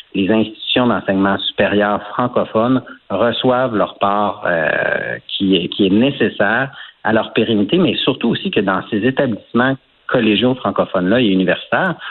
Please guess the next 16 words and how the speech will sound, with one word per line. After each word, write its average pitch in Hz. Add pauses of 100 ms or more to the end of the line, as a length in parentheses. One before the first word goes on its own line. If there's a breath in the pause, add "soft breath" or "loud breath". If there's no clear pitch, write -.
(160 loud breath)
on 104
puisse 180
également 104
recevoir 95
des 85
cours 95
en 87
français. - (380 loud breath)
Donc, 107
il 143
faut 170
éviter 165
une 170
anglicisation 113
du, 95
euh, 87